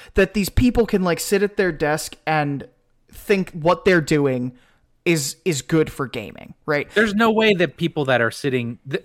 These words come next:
Speaker 2: all right, let me rephrase. The people developing the game know for a fact that it's not good for gaming.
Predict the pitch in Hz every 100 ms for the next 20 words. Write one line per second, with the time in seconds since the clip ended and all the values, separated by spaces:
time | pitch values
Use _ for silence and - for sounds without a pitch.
0 | - 170 135 165 170 151 - - - -
1 | 143 - 220 240 180 160 113 123 147 139
2 | 117 110 101 98 95 87 - _ _ 117
3 | 127 135 135 - 120 107 120 95 - 104
4 | - 117 - 127 95 92 98 87 87 87
5 | 80 - -